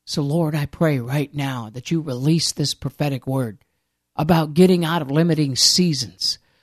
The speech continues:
Holy Spirit, come now. Breathe upon us. Bring the revelation, the restoration. Bring the salvation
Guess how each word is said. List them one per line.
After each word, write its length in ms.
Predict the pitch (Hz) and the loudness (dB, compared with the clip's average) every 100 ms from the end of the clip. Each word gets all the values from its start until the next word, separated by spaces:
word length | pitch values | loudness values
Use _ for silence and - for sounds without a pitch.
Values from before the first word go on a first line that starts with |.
| _ | _
Holy 320 | - 202 180 165 | 2 2 2 0
Spirit, 600 | - - 143 127 113 - | -2 -2 -2 -2 -4 -2
come 300 | 190 180 135 | 0 0 -2
now. 480 | 135 165 139 101 _ _ _ _ | -4 -4 -6 -8 _ _ _ _
Breathe 480 | 151 170 214 208 147 | 8 10 8 6 4
upon 440 | 139 143 165 175 | -2 -2 -2 -2
us. 340 | 131 101 - - _ _ _ - | -4 -4 -6 -6 _ _ _ 4
Bring 260 | 170 226 | 6 6
the 100 | 180 | 4
revelation, 840 | 143 156 180 160 143 175 - 143 117 | 4 4 4 2 2 0 0 -2 -4
the 120 | 135 | -4
restoration. 840 | 147 165 - 151 147 175 - - 101 _ _ _ _ _ | -2 -2 -2 -2 0 0 -4 -12 -18 _ _ _ _ _
Bring 220 | 208 185 175 | 0 2 2
the 100 | 147 | 2
salvation 920 | - 180 165 175 170 190 - - | 4 2 0 0 2 2 0 -6